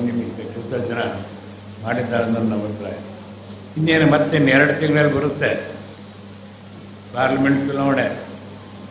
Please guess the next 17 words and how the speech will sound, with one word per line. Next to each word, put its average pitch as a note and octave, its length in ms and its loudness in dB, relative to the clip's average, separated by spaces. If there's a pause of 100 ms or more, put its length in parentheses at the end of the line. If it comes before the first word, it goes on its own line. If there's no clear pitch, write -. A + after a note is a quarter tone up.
(760)
ಮತ್ತೆ D3 260 4 (1400)
ರಾಘವೇಂದ್ರ C#3 480 6
ಅವರ C#3 100 6 (140)
ನಿಲ್ತಾರೆ C3+ 360 0
ನಿಮ್ಮ A2+ 200 -2
ಪ್ರತಿನಿಧಿಯಾಗಿ. B2+ 580 0
ಇನ್ನು B2 160 -2 (100)
ಇನ್ನು B2+ 220 -2
ಯಾರಾದ್ರೂ B2 380 0 (800)
ಬಿ C3+ 160 4
ಜೆ C#3+ 160 8
ಪಿ C#3+ 180 -2
ಪಕ್ಷದಿಂದ C3 440 0 (920)
ಟಿಕೆಟ್ C#3+ 400 2
ಏನು C3+ 160 4
ಕೊಡೋದಿಲ್ಲ. A#2 360 0 (2000)
ಅದರಿಂದ C#3 360 4